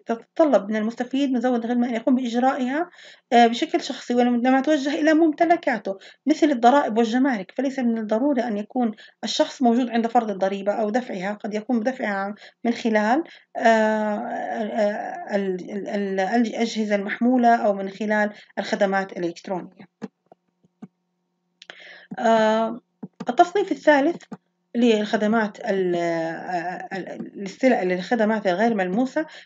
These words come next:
خدمات المثير العقلي وخدمات معالجة المعلومات.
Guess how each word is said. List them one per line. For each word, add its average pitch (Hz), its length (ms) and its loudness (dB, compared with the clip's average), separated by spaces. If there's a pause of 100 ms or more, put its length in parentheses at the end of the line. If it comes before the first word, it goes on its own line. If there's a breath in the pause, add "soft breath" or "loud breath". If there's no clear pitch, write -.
خدمات 285 460 4
المثير 233 420 2
العقلي 220 420 -2
وخدمات 214 520 -4
معالجة 202 600 -2 (420 loud breath)
المعلومات. 180 600 4